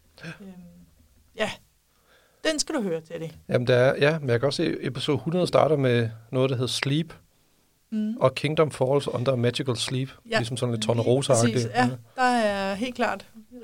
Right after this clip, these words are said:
Speaker 2: Tornerose-referencer der.
Speaker 1: Mm.
Speaker 2: Men, øh, men det går meget anderledes end, øh, end
Speaker 1: Mm.
Speaker 2: Tornerose, vil jeg
Speaker 1: Ja,
Speaker 2: sige.
Speaker 1: det lyder da sådan.
Speaker 2: Ja.
Speaker 1: Ja,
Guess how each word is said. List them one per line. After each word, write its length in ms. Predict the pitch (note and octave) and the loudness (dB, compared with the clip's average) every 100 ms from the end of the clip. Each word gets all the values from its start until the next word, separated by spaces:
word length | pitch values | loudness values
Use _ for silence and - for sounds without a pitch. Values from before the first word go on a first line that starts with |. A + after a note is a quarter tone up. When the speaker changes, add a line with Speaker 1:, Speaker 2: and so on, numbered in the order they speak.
| G#3+ _ - | -20 _ -20
Speaker 2:
Tornerose-referencer 1200 | - G#3 G#3 G#3+ A3 - A3+ A3+ G3 F#3 F#3 A3+ | -16 -12 -8 -8 -8 -4 -2 -2 -4 -4 -4 -4
der. 180 | G#3 F#3 F#3+ - | -2 -4 -6 -12
Speaker 1:
Mm. 220 | D3+ F#3 G3+ | -8 -8 -6
Speaker 2:
Men, 220 | G#3+ G3+ | -4 0
øh, 360 | F#3+ F#3 F3+ F3 | 0 0 -2 -6
men 120 | F3+ | -10
det 80 | G3 | -12
går 120 | F3 | -4
meget 360 | F#3 A3 C#4 A3 | 6 6 8 4
anderledes 520 | F3 F3+ F#3 F#3+ - G#3+ | 0 -6 -10 -16 -18 -16
end, 160 | F#3+ | -16
øh, 380 | F#3 F3+ _ - | -16 -20 _ -10
end 80 | G3+ | 0
Speaker 1:
Mm. 100 | F#3 | 0
Speaker 2:
Tornerose, 640 | A3 G3 G#3+ A#3 A3+ A#3 A#3+ | 2 4 8 8 8 6 4
vil 80 | G#3+ | 2
jeg 60 | G#3 | -2
Speaker 1:
Ja, 40 | |
Speaker 2:
sige. 160 | - - | 0 2
Speaker 1:
det 120 | B2+ | 4
lyder 200 | D#3+ A3 | 6 4
da 60 | |
sådan. 380 | G#2 - D#3 B2 - - | 4 2 2 0 -6 -10
Speaker 2:
Ja. 80 | A#3+ A#3 - - | -8 -8 -12 -8
Speaker 1:
Ja, 100 | C3 | -6